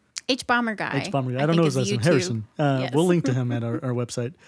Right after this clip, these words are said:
Speaker 2: K N D roadcrafts dot com. We'll have links to stuff we talk about if they deserve links, I guess.
Speaker 1: Mm.
Speaker 2: But yeah, it's, it, it's always weird how that happens, you know? And I don't know, go watch Lovecraft Country. It's really good. <laughs>
Speaker 1: It really is.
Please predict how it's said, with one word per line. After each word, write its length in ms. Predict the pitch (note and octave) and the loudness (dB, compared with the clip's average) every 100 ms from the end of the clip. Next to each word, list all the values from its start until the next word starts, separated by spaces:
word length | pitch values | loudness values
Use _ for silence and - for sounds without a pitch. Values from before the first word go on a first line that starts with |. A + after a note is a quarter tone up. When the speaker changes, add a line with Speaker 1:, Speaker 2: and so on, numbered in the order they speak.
| - _ | -20 _
Speaker 2:
K 140 | - C#3+ | 0 2
N 60 | C#3 | 2
D 100 | C3 | 2
roadcrafts 440 | C3+ B2+ C3 G#2+ | 2 2 -2 -2
dot 160 | A#2+ - | -6 -6
com. 260 | C3 B2 | -4 -2
We'll 120 | A#2+ A#2 | -2 -4
have 220 | A#2+ G#2+ | -6 -4
links 280 | B2 A#2+ - | -6 -6 -8
to 100 | A#2 | -8
stuff 240 | - A2+ | -8 -10
we 80 | D3 | -10
talk 240 | B2+ A#2+ | -10 -8
about 240 | B2 A2+ - | -8 -10 -10
if 320 | A#2+ G2+ - _ _ A2+ _ | -12 -12 -20 _ _ -20 _
they 120 | - A#2 | -10 -8
deserve 280 | G#2+ A2+ | -6 -6
links, 280 | A2 A2+ B2+ | -8 -10 -10
I 80 | A#2+ | -10
guess. 200 | A2 A2 | -10 -8
Speaker 1:
Mm. 460 | C#4+ B3+ D#4+ - F4 | -10 -8 -10 -8 -4
Speaker 2:
But 120 | E3+ | 2
yeah, 80 | G#3 | 2
it's, 220 | G#3+ - | 2 0
it, 140 | G3 - | -2 -2
it's 200 | D3 - | -6 -2
always 280 | D#3+ E3 C3 | 0 0 0
weird 200 | C#3 B2 | 0 0
how 80 | |
that 120 | A#2+ G#2 | -4 -6
happens, 460 | A2 - A2+ - _ - | -10 -12 -14 -14 _ -14
you 100 | C3 | -10
know? 200 | B2 A#2+ _ _ _ _ _ _ _ | -8 -10 _ _ _ _ _ _ _
And 480 | D3+ C#3 C#3 C3+ B2 - - _ _ _ _ - | -2 0 2 0 -2 -10 -18 _ _ _ _ -14
I 80 | D3 | -6
don't 100 | E3 | -4
know, 220 | F3+ B2 | -2 -4
go 120 | A#2 | -4
watch 260 | F3+ G#3 - | -4 -4 -2
Lovecraft 360 | E3 - A#2 | -2 -2 -6
Country. 200 | B2 A2+ | -6 -8
It's 120 | D3 | -8
really 160 | - D#3 | -6 -8
good. 640 | E2+ D#2 _ - - A#3+ - | -10 -16 _ -20 -16 -12 -12
<laughs> 380 | _ - - - | _ -20 -20 -6
Speaker 1:
It 60 | |
really 280 | E4 F#4+ E4 | 0 2 2
is. 540 | G#3 G3+ - - - | 0 -4 -12 -18 -20